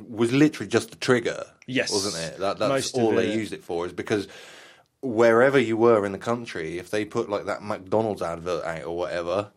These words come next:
Speaker 2: Mm-hmm.
Speaker 1: and that trigger was in, in that advert, whoever they needed to trigger to do what they wanted to do was there, was then doing that.
Speaker 2: Yes, yeah,
Speaker 1: You
Speaker 2: yeah.
Speaker 1: know, it was a very, very clever,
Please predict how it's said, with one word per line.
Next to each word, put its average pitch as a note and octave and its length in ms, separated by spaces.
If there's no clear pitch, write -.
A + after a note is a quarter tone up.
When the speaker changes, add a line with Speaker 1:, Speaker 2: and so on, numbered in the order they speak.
Speaker 2:
Mm-hmm. A#2 220
Speaker 1:
and F#2+ 160
that G#2+ 280
trigger G2 400
was F#2 160
in, G#2 200
in G2 240
that F#2 140
advert, F2+ 600
whoever A2 440
they F#2+ 420
needed F#2+ 520
to - 140
trigger G#2 360
to F2 100
do F#2+ 220
what F#2 120
they F#2+ 100
wanted F2+ 260
to D#2+ 80
do F#2+ 400
was G#2 200
there, G2+ 300
was G2+ 220
then G#2 200
doing A#2 360
that. - 260
Speaker 2:
Yes, - 680
yeah, G2+ 360
Speaker 1:
You F#2 80
Speaker 2:
yeah. F#2+ 80
Speaker 1:
know, C3+ 60
it D3 80
was G#2 140
a G2+ 40
very, A#2+ 400
very G2 240
clever, F2+ 600